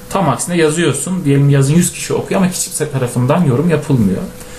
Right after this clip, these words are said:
E, bu da aslında sağlıksız bir sürece eviriyor seni.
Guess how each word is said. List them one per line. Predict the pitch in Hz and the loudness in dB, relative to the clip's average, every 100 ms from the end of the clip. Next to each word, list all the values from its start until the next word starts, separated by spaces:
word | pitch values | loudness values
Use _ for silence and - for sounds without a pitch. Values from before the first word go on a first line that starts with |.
| - - - - - | -16 -16 -16 -14 -2
E, | 123 135 | 2 2
bu | 185 | 4
da | 180 | 2
aslında | 123 - 113 98 95 | 2 -2 -2 -4 -2
sağlıksız | - 123 117 117 117 | -2 -2 -4 -4 -6
bir | |
sürece | 113 - 110 98 98 | -6 -4 -2 -2 -2
eviriyor | - 107 104 101 92 | -2 -2 -2 -2 -2
seni. | - - - | -4 -6 -4